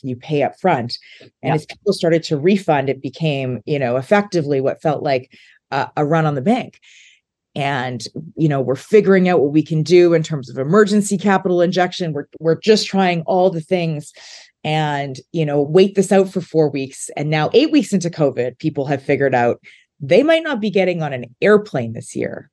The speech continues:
Speaker 1: but they
Speaker 2: Right.
Speaker 1: are certainly getting in an R V and going on some sort of trip, even if it's driving. And then so
Speaker 2: Yeah.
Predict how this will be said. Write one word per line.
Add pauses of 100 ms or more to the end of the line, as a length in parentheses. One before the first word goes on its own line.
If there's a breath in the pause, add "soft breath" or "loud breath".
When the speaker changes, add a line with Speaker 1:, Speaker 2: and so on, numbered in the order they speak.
Speaker 1:
but
they
Speaker 2:
Right.
Speaker 1:
are
certainly
getting
in
an
R
V
and
going
on
some
sort
of
trip,
even
if
it's
driving.
And
then
so
Speaker 2:
Yeah.